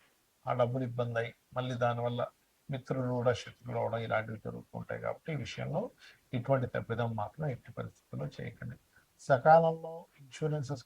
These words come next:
కట్టడం వల్ల ఇన్సూరెన్సెస్ ఏ మిమ్మల్ని ఆదుకోవడం, అది ప్రైవేట్ అంటే ఏదైనా బిజినెస్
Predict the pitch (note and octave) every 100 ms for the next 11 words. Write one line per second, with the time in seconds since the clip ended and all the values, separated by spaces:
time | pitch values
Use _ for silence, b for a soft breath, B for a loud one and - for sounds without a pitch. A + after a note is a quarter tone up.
0 | - A#2+ - C3+ C3 B2 A#2+ A#2 C3+ C3
1 | B2+ A#2+ A#2 B2 A2+ A2 A2 - B2+ -
2 | - A#2 A#2 _ _ _ _ _ _ _
3 | _ _ _ _ C3+ B2 A#2+ A#2 A#2+ A#2
4 | - _ _ _ B2 A#2+ B2 B2 A#2+ B2+
5 | A#2 - - A#2 A#2 A#2 A#2+ A#2 A#2 A#2+